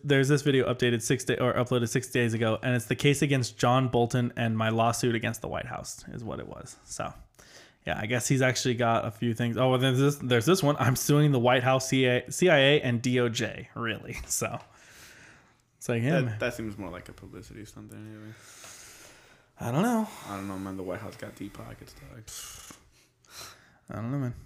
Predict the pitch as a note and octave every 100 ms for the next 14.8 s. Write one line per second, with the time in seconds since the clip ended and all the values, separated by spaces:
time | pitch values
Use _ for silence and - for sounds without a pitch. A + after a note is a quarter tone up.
0 | A2 G2+ G2+ G2+ F#2+ G2 G2 E2+ D#2+ D#2
1 | A#1+ - - F#2 F2 F2+ - G#2+ F#2 F#2+
2 | F2+ F#2 F2+ F#2 F#2 - F2+ - - _
3 | _ _ - - F2+ F#2 E2+ E2 F2+ G2
4 | F2 F2+ F#2+ _ _ _ - - - -
5 | A#2+ D3+ E3 - G2+ F2 C#2 - - -
6 | _ _ _ _ _ _ - F#2 E3+ F#3+
7 | F#3+ F#3+ D3 G3 D3+ C#3+ A2+ B2 B2+ -
8 | - A#2+ E3 F3 F3+ C#3+ E3+ D3+ D3 -
9 | A#2 G2+ - - - _ _ _ C3+ A#2
10 | C#3+ C#3 B2+ C#3 C3+ A#2+ B2+ B2 A#2+ A#2
11 | A#2 A2+ B2 - D#3 E2 C#2 C#2 - -
12 | F#3+ F2 - - - - A2+ A2 - B2
13 | A2+ G#2 - _ _ _ _ _ - -
14 | A2+ A#2+ A#2+ A#2+ B2 A#2 A#2